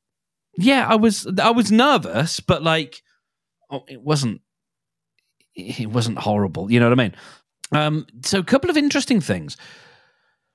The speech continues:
Firstly, that I, like I said, I'm a, I'm an okay storyteller. I'm a, I'm a decent storyteller. I present okay. Um, and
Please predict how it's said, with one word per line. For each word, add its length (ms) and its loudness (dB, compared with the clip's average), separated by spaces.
Firstly, 640 2
that 800 0
I, 600 4
like 120 -2
I 40 2
said, 160 4
I'm 120 4
a, 120 2
I'm 180 0
an 60 4
okay 260 4
storyteller. 460 2
I'm 100 0
a, 140 2
I'm 120 4
a 60 4
decent 320 0
storyteller. 380 2
I 100 2
present 380 0
okay. 640 -2
Um, 500 2
and 800 0